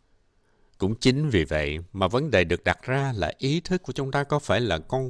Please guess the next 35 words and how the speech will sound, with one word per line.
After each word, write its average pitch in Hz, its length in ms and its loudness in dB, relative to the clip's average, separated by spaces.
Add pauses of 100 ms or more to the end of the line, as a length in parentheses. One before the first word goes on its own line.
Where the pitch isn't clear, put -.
rối 147 300 0
của 127 160 -6
tàng 80 340 -2
thức 147 240 -8
không? 143 300 -4 (1400)
Nếu 107 360 6
ý 139 160 2
thức 151 220 2
chỉ 101 140 4
là 110 120 0
một 76 180 -4
con 113 220 -2
rối, 127 440 -2
thì 95 180 -2
nó 117 280 2
sẽ 98 240 0 (100)
theo 143 340 0
những 120 240 -2
quyết 160 160 -2
định 90 160 0
có 139 160 2
sẵn 107 320 -2
trong 135 240 -4
tàng 82 360 0
thức. 160 280 -4 (580)
Ở 85 280 0
đó, 120 380 -2 (380)
quá 131 200 4
trình 80 160 0
hình 73 260 -4
thành 76 240 -4
và 76 120 -6
học 78 220 -4
hỏi 87 220 -2
vẫn 101 240 -4